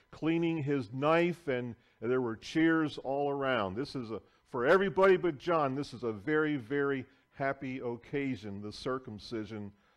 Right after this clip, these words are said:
of the little boy. Letter B, naming, the naming of John. The naming, we go to, uh, verse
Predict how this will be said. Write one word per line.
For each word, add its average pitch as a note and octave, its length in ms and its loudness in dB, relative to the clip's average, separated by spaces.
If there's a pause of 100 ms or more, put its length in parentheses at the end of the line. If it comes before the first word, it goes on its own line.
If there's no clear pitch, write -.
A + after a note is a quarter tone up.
(160)
of A2+ 300 -2
the A#2 80 -6
little A2 260 -6
boy. G2+ 460 -6 (1040)
Letter D3+ 280 6
B, D3+ 540 2 (180)
naming, B2+ 800 0
the C#3+ 140 2
naming D3+ 720 0 (400)
of G#2 240 -8
John. G2+ 460 -4 (840)
The A2+ 80 -4
naming, C3+ 440 -2
we G#2 60 -6
go C#3 160 0
to, C3+ 220 -2
uh, B2 120 -2
verse C#3+ 420 -2